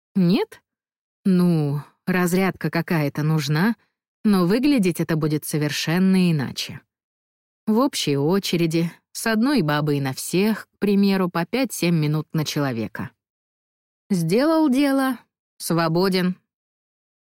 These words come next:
Конечно, Лоренцо быстро стал предметом зависти многих гладиаторов, но обвинить в этом Зекки Фрая он не мог.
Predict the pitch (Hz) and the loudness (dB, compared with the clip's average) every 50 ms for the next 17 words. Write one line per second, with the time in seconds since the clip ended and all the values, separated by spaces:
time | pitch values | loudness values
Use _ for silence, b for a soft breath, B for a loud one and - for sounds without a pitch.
0 | _ _ _ _ _ _ - - 190 185 180 185 180 170 - - 185 180 180 180 | _ _ _ _ _ _ -6 -2 0 0 2 2 0 0 -2 -2 0 0 0 0
1 | 175 185 202 220 220 - - 170 175 165 185 196 - - - 165 151 - - 160 | 0 2 2 0 0 0 0 -2 0 0 0 0 -2 -2 -4 -4 -4 -4 -4 -4
2 | 151 151 - 160 170 156 151 160 175 196 - 156 147 151 143 156 160 156 147 - | -4 -4 -2 -4 -2 -2 0 0 0 0 -2 -2 -2 0 0 0 0 -2 -2 -4
3 | - - 151 147 151 156 160 151 165 160 147 - 170 170 165 160 180 165 139 123 | -4 -2 -2 0 0 0 0 0 -2 -2 -2 0 0 0 0 0 0 0 0 -2
4 | - - 131 131 139 - - - _ _ _ _ _ _ _ _ _ - 220 214 | -4 -6 -6 -8 -8 -10 -14 -20 _ _ _ _ _ _ _ _ _ 0 2 2
5 | 220 226 196 185 180 190 208 214 226 262 262 - 170 180 208 214 - 180 170 165 | 2 2 2 2 2 2 4 4 4 2 0 0 -2 -2 -2 0 0 0 0 0
6 | 160 190 202 - - 175 - - 190 220 233 202 170 165 180 185 185 185 190 196 | 0 0 0 -2 -2 -4 -2 -2 0 0 2 2 2 2 2 2 4 4 4 4
7 | 196 202 202 143 - - - | 4 4 2 0 -2 -8 -12